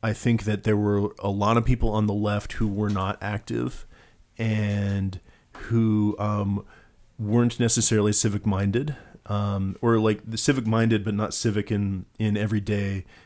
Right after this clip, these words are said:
um, actions. And, um, I think it's a good thing that they're now thinking about that.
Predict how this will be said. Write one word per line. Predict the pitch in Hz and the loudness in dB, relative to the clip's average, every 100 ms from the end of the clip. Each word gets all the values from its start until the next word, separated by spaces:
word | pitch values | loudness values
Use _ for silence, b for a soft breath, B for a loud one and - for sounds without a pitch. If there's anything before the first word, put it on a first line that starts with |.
| B | B
um, | 101 101 95 | -6 -4 -4
actions. | 101 101 - - 95 - - B B B B - | -4 -6 -8 -10 -10 -12 -12 B B B B -8
And, | 117 110 110 107 98 | -2 0 0 0 -2
um, | 104 104 95 90 _ B B B _ | -4 -4 -4 -6 _ B B B _
I | 107 | -4
think | 113 117 | 0 0
it's | 113 110 | 0 -2
a | |
good | 98 127 117 | 0 0 2
thing | 113 107 | 2 2
that | 104 | 0
they're | 104 | 0
now | 101 104 | 0 0
thinking | 101 113 - 101 | 0 -2 0 -2
about | 92 85 - | -2 -8 -10
that. | - - | -12 -12